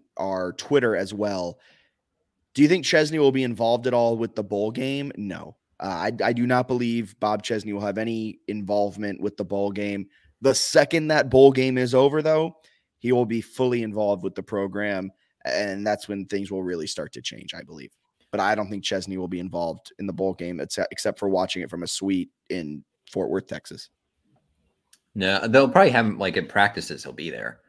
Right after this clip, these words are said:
Speaker 2: I don't know how involved he'll be in the practices, but I'll wanna see the guys, like, play to get an idea of roster stuff. Um,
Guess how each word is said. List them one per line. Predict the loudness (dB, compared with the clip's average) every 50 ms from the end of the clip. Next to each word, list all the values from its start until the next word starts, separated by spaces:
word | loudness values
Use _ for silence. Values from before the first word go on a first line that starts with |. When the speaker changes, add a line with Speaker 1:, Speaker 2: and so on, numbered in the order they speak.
| _ _ _ _ _
Speaker 2:
I | -2 0
don't | 0 0
know | -2 -4 -2
how | -4 -4 -6 -6
involved | -8 -10 -10 -8 -6 -6 -6 -8 -10
he'll | -12 -14
be | -12 -10 -12
in | -12 -12
the | -14
practices, | -8 -8 -8 -8 -8 -10 -12 -8 -4 -4 -4 -4 -4
but | -6 -8
I'll | -6 -4
wanna | -6 -6 -6 -8
see | -10 -10 -10 -10 -8
the | -10 -10
guys, | -8 -6 -6 -6 -6 -8 -12 -12 -14
like, | -14 -14 -14 _
play | -18 -12 -8 -8 -6 -6 -8
to | -8
get | -10 -10 -10
an | -10 -12
idea | -14 -12 -12 -12 -12
of | -10
roster | -10 -10 -10 -10 -8 -6 -6 -6
stuff. | -4 -2 -2 -2 -2 -2 -8 _ _ _ _ _ _ _ _ _ _ -4
Um, | -2 0 2 2 2 0 -2 -4 -6 -8 -12